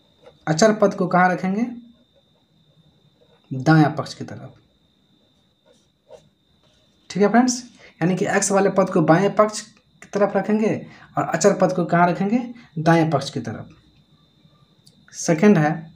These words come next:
कि जब तक हम लोग क्रिया करते हैं, यानी कि समीकरण को हल करते हैं, तो प्रत्येक पंक्ति में, प्रत्येक पंक्ति में, यानी कि शुरुआत में आप इनका प्रयोग करेंगे। तो किसका प्रयोग करेंगे?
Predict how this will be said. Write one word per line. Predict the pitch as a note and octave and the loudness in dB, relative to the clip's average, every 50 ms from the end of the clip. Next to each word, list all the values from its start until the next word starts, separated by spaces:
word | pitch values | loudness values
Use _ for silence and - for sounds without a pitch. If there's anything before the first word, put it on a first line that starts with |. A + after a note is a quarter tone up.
| - _ _ _ _ _ _ _ _ _ _ _ _ - | -20 _ _ _ _ _ _ _ _ _ _ _ _ -8
कि | - D#3+ | -4 -2
जब | D#3 F3+ G3+ G3+ - | 2 2 2 4 4
तक | B3+ B3 G#3 | 4 4 4
हम | G3 G#3+ G#3 | 4 4 4
लोग | G#3 G#3 - | 4 2 2
क्रिया | G#3 G3+ G#3 G3 | 2 4 4 4
करते | F#3 - F3+ E3 D#3+ F#3 F#3 | 4 2 -2 -2 -2 -2 -2
हैं, | E3 D3+ D#3 F#3 G#3 - - - _ _ _ _ _ _ _ _ _ _ _ _ - | 0 0 -2 -4 -6 -10 -18 -20 _ _ _ _ _ _ _ _ _ _ _ _ -4
यानी | C#3+ D3+ F3+ E3 | -2 0 0 0
कि | - F#3 E3+ | -2 -4 -4
समीकरण | - - - D#3+ E3 F3+ D#3+ F#3 F#3 F3 | -6 -4 -2 0 0 0 0 0 0 0
को | E3+ D#3+ | 0 0
हल | C#3+ D3+ F3 F3 | 2 2 0 0
करते | - E3 D#3 D#3 - D3+ | 0 -4 -6 -4 -4 -6
हैं, | C3+ C3+ D3+ E3+ - - - _ _ _ _ - _ _ _ _ _ _ _ _ _ _ _ - | -6 -6 -8 -12 -14 -16 -20 _ _ _ _ -20 _ _ _ _ _ _ _ _ _ _ _ 4
तो | G#3 G#3+ A3+ A3+ A3+ - - - - _ _ _ _ _ _ - | 6 6 6 6 2 -2 -12 -18 -20 _ _ _ _ _ _ 0
प्रत्येक | G#3+ G#3+ G#3+ - - C#4 C#4 A#3+ A#3 - - | 0 0 0 -2 -2 -2 -2 -2 -2 -4 -2
पंक्ति | A3 G#3+ G#3+ G#3 - A3 G3 | 0 0 0 0 0 0 0
में, | D3 B2 A#2 A#2 A#2+ - - - _ _ _ _ _ _ _ _ _ _ _ _ _ _ _ _ - | 0 0 -2 -6 -10 -14 -18 -20 _ _ _ _ _ _ _ _ _ _ _ _ _ _ _ _ 2
प्रत्येक | F#3 F#3 F3+ - B3+ B3 - - | 2 2 2 2 0 0 0 0
पंक्ति | A3 G#3 G#3 G#3 - G#3 F#3+ | -2 -2 -2 -2 -4 -2 0
में, | D#3+ D3 C3 A#2+ B2 C#3 | 2 2 0 0 -6 -6
यानी | C#3 C#3+ D#3+ F#3 | -4 -2 -2 -2
कि | F#3 - F#3 | -2 -4 -6
शुरुआत | - - G3+ G3 G3 F#3+ F3+ - C#3+ | -6 -2 2 4 4 4 4 2 -2
में | C3+ C#3+ E3+ G3 - - _ _ _ _ _ _ _ _ _ _ _ | -6 -8 -8 -10 -12 -20 _ _ _ _ _ _ _ _ _ _ _
आप | - D3+ F3+ G#3 G#3 - - | -4 0 0 0 -2 -4 -8
इनका | D#3 F#3 F3+ - G3+ E3 | -8 -6 0 2 2 2
प्रयोग | - - C#3 B2+ C3 A#2 - | 2 0 -6 -6 -8 -8 -10
करेंगे। | B2+ A#2+ B2 B2 | -10 -10 -10 -12
तो | A#2+ - | -12 -10
किसका | - E3 D#3+ - G#3+ G3 | -10 -8 -4 -2 -2 -2
प्रयोग | - F#3+ F3+ F#3 F3+ - | -2 -4 -6 -6 -4 -4
करेंगे? | F3+ F3+ F#3 F#3+ A3 A#3+ | -4 -4 -4 -4 -4 -6